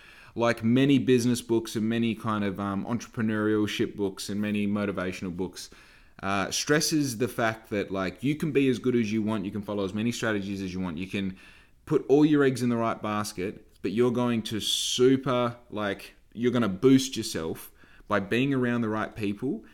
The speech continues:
and having a circle of people around you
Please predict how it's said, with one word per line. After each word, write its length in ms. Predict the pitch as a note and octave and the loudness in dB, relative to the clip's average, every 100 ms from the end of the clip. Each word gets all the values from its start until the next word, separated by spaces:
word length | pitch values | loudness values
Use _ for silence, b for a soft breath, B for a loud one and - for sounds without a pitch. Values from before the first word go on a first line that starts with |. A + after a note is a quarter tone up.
| B | B
and 140 | A2 | -6
having 580 | G#2 A#2 A#2 B2+ C3 B2+ - - - | -2 -2 0 0 -2 -6 -12 -20 -14
a 80 | G2+ | -8
circle 720 | - C3 B2+ C3 C#3 C3+ C3+ B B - | -4 0 0 0 -2 -2 -2 B B -8
of 280 | G#2+ G2 - | -6 -6 -6
people 320 | C3 B2+ C3+ | -4 -2 -2
around 480 | A2+ A#2 B2+ B2 F2+ | 0 0 0 0 -2
you 200 | F2+ | -6